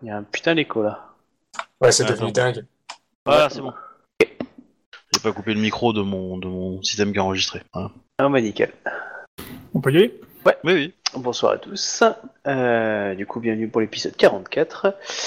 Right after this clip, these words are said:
Speaker 1: de la treizième Légion. Et je laisse Captain Red, alias Ida Konyu, faire le résumé de l'épisode précédent. Merci.
Speaker 4: Bonjour tout le monde. Nous en étions à notre, euh, petit plan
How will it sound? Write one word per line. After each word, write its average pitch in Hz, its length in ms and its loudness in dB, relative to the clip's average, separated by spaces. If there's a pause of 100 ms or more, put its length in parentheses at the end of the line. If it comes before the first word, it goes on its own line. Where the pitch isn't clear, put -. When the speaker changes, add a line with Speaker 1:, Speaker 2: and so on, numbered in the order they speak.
(240)
Speaker 1:
de 131 60 4
la 127 40 6
treizième 110 400 -2
Légion. 110 560 0
Et 156 240 4
je 120 160 -2
laisse 127 640 0 (400)
Captain - 340 0
Red, 180 460 2 (300)
alias 113 720 2
Ida 135 180 2
Konyu, 113 460 -2
faire - 180 0
le 120 60 2
résumé 104 340 -2
de - 60 -10
l'épisode 110 300 -4 (100)
précédent. 131 420 0
Merci. - 320 0 (800)
Speaker 4:
Bonjour 175 440 2
tout 180 120 2
le 165 80 0
monde. 127 760 0 (380)
Nous 190 140 4
en 156 100 0
étions 151 300 0
à - 20 4
notre, 117 300 0
euh, 98 420 -4 (960)
petit - 180 8
plan 226 220 -2